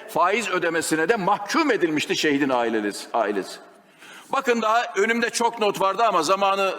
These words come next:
e, doğru kullanmak adına ve arkadaşlarımın zamanını almamak adına burada bitireceğim. Bakın devlet böyle yönetilmez. Bir ülke böyle yönetilmez. Turizm Bakanı'nın örneğini gösterdim. Milli Savunma Bakanı'nın örneğini gösterdim. Allah aşkına iktidar sahipleri kendinize gelin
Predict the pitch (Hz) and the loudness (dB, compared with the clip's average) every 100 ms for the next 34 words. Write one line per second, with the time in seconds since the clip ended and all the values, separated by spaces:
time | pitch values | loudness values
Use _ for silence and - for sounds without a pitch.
0 | 185 175 175 170 160 185 190 185 180 180 | -2 0 2 2 2 2 2 0 -2 -2
1 | 175 165 160 185 170 165 165 165 160 180 | -2 -4 -4 -2 0 0 0 -2 -2 -2
2 | 170 160 165 165 160 160 165 160 156 165 | 0 0 0 2 2 2 2 2 0 -2
3 | 156 175 143 147 147 143 151 147 196 120 | -2 -2 -2 -2 -2 0 0 0 -2 -4
4 | - - - - - - - _ - 226 | -10 -20 -20 -20 -20 -20 -20 _ -6 -2
5 | 240 240 247 247 233 233 226 214 202 180 | -2 -2 -2 -2 0 0 2 0 0 -2
6 | 175 143 - - - 311 240 240 226 220 | 0 -2 -2 -4 -2 0 0 0 0 0
7 | 214 196 190 190 170 147 - - - - | 2 0 0 0 0 0 -2 -6 -12 -20
8 | - - - 240 254 262 240 226 233 240 | -20 -14 -4 -2 0 0 0 0 0 0
9 | 214 208 208 214 196 185 190 180 170 127 | 0 2 2 2 0 0 0 0 0 -2
10 | - - - - - - - - 220 254 | -6 -18 -20 -20 -20 -18 -8 -2 0 0
11 | - 240 254 240 226 220 233 220 208 214 | 0 0 0 2 0 -2 -2 0 0 0
12 | 214 196 185 - 180 147 113 - - - | 0 0 0 -2 -2 -2 -6 -8 -20 -6
13 | - 233 277 254 - 208 214 220 240 240 | 0 2 2 0 0 0 0 0 0 0
14 | 220 190 180 170 156 196 226 247 254 233 | 0 0 0 -2 0 0 -2 0 0 0
15 | 262 233 247 262 | 0 0 0 -2